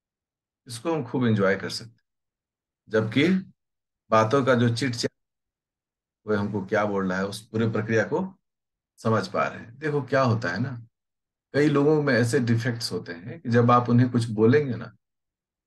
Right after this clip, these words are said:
वो समझ नहीं पाते हैं। मान लो हिंदी समझते हैं, हिंदी में उनसे बात कर रहे हैं, but उनका ब्रेन प्रोसेस नहीं कर पाता, वो क्लियर नहीं हो पाता आप क्या कहते हैं उनसे।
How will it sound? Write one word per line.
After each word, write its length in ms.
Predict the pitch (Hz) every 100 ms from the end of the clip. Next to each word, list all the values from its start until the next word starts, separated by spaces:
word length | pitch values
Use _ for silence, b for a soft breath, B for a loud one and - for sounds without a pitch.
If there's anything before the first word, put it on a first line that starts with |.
| _ 123
वो 480 | 139 156 - -
समझ 420 | - - 151 160 147
नहीं 180 | 127
पाते 360 | 117 82 80 -
हैं। 140 | - - -
मान 140 | 120
लो 60 | 123
हिंदी 260 | 147 156
समझते 440 | 190 185 170 - 165
हैं, 120 | 165
हिंदी 240 | 143 143
में 80 | 170
उनसे 220 | 165 143
बात 280 | 123 110 -
कर 140 | - -
रहे 120 | 117
हैं, 100 | - _ _ _ _ _ _ _ _ _ -
but 140 | 143 151
उनका 200 | 156 160
ब्रेन 380 | 120 123 160 160
प्रोसेस 400 | 143 117 147 135
नहीं 180 | 120
कर 160 | 110 85
पाता, 240 | 87 -
वो 180 | 107 117
क्लियर 300 | 117 127 151
नहीं 140 | 143 127
हो 80 | 110
पाता 260 | 95 95
आप 140 | 92 -
क्या 140 | 92
कहते 320 | 85 78 -
हैं 60 | -
उनसे। 280 | _ -